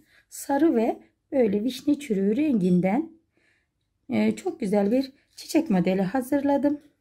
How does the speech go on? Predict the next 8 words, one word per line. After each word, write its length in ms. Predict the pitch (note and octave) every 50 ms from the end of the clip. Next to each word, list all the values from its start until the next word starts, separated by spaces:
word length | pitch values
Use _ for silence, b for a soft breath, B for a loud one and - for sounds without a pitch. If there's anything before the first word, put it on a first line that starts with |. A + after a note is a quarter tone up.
| _ _ _ _ _ _ _ _
Şöyle 320 | _ - - E4 G#3 F3+ F#3+
modelimi 500 | A3 C4+ D4 C4+ C#4 G#3+ G3+ F3 E3 D#3+
de 100 | E3+ E3
göstereyim. 840 | D#3+ G#3 A3 C4 B3+ - - - C#4+ C#4 C#4 C#4 C#4 C#4 C#4 - - _ _ _ _ _ _ _ _ _ _ _ _ _ _ _ _ _ _ _ _ _ _ _ _ _ _ _ _ _ _
Evet, 540 | A3 G3 F3+ F3 E3+ D#3+ D#3+ - - - - D#4+
modelim 420 | D#4+ A3+ A3+ G#3+ G3+ A3 G#3+ G#3+
bu 60 | G#3+
arkadaşlar. 880 | G3+ F#3 F3+ E3+ E3 - F3+ F3 F3+ F3 - - - _ - - - -